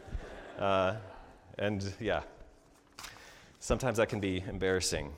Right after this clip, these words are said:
but sometimes we need to set that right. So yeah, sometimes you can say something quite contrary to what you meant to say. Sometimes you can say exactly what you meant to say, and you still get misunderstood.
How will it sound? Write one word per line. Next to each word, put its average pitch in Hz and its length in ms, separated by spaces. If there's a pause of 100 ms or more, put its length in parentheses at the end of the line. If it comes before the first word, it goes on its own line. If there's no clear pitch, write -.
(120)
but - 500
sometimes 113 320
we 110 80
need 101 120
to 98 60
set - 260
that 107 380
right. 107 500 (1400)
So 180 120
yeah, 196 120
sometimes 233 440
you 196 60
can 190 120
say 185 160
something 175 300
quite 165 260
contrary 143 520
to - 160
what 117 380 (440)
you 95 100
meant 147 200
to 156 80
say. 120 340 (220)
Sometimes 226 440
you 160 60
can 160 160
say 139 180
exactly 104 880 (800)
what 104 120
you 101 80
meant 101 140
to 98 100
say, 82 480 (380)
and 113 160
you 117 80
still 139 360
get 123 160
misunderstood. 80 640